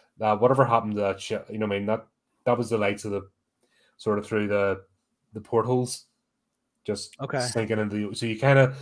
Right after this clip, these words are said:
Speaker 1: you put two and two together, realize that you just watched the ship you were on disappearing beneath the depths.
Speaker 2: Oh, so it's
Speaker 1: Quite a
Speaker 2: active-,
Speaker 1: distance.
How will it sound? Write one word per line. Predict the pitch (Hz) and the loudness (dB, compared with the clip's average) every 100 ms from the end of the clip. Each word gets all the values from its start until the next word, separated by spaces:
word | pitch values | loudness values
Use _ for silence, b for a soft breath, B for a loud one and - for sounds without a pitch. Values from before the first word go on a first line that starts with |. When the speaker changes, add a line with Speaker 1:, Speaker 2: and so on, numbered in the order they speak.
| B B B | B B B
Speaker 1:
you | 120 | -4
put | - 135 | 0 0
two | 156 160 | 4 4
and | |
two | 151 | 4
together, | 131 110 107 | 2 4 2
realize | 107 110 117 113 | 2 2 4 2
that | 113 | 0
you | 107 | -2
just | 120 - | -4 -4
watched | 104 107 - - - _ _ | 0 0 0 -6 -10 _ _
the | 104 | -10
ship | - 110 - | -6 -4 -2
you | 120 | 2
were | 123 | 4
on | 123 123 - _ _ _ _ _ - | 4 2 -6 _ _ _ _ _ 0
disappearing | 123 123 92 107 104 | 0 0 -2 -2 -2
beneath | 101 98 | -2 -4
the | 113 | -4
depths. | 101 107 117 - - - _ _ _ _ _ _ b b b b | 0 0 0 -8 -16 -18 _ _ _ _ _ _ b b b b
Speaker 2:
Oh, | 185 170 | 8 8
so | 156 170 | 8 8
it's | 135 | 10
Speaker 1:
Quite | 127 | 12
a | 120 | 10
Speaker 2:
active-, | 120 117 | 8 2
Speaker 1:
distance. | - 123 - - | -2 -6 -10 -18